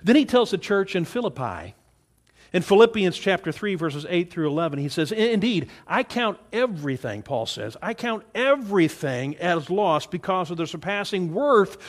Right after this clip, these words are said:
of knowing Christ Jesus my Lord." And then he says, "For his sake I have suffered the loss of all things, and I count them as rubbish, in order that I may gain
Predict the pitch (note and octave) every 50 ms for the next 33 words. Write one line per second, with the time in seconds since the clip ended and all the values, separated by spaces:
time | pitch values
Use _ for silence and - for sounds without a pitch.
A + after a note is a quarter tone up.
0 | - - - A3+ A3 E3+ F#3 G3+ G#3+ B3+ C#4 D4 D4 C#4 A3 G3 F3 - - G3+
1 | G3+ F#3+ F3 - - G#3 G#3+ G#3 F#3+ F3 G3 F#3+ G3+ G3+ G#3 G#3 G#3+ A3+ C4 D4
2 | A#3+ F3+ C3+ C3 - - - - - - A#3 D#4+ E4+ C#4+ - - A#3 G#3+ G3 -
3 | - - A#3 A3+ G#3 - A#3+ D#4+ F#4+ - - - - G3 F3 D#3 D#3 D3+ - -
4 | F#3+ G#3 F#3+ G3 G#3 F#3+ - - - A#3+ A#3+ A#3 - A3 G3 G3 G3+ G#3 A3 A#3
5 | A#3 A#3+ A3 - A3+ G#3+ G#3 - - G3 A#3 C4+ D#4 D#4+ - - - G3+ F#3+ F#3
6 | F3+ F3+ D#3+ A#3 - G3+ G#3 G#3 A3 _ - - B3 C4 B3+ A3+ G#3+ F#3+ A#3 B3
7 | A#3 A#3 A#3 A3 F3+ F#3+ G3 A3+ C4 C4 B3 G3 F3 D3 B2 - - - - -
8 | - _ _ _ _ _ _ _ _ _ _ - - - _ _ G#3+ F#3 F#3+ G3
9 | F#3+ G3+ G#3 A3+ B3 C#4 C4+ C#4 C4 G3+ G3 F#3+ G3 - F3+ G3 G#3 A3 A3+ A3+
10 | A3+ G3+ F#3+ F#3+ F#3 F3+ D#3 C#3 C#3 F3 F3+ F3+ F3+ F3+ F#3 F#3 F#3 F#3+ F#3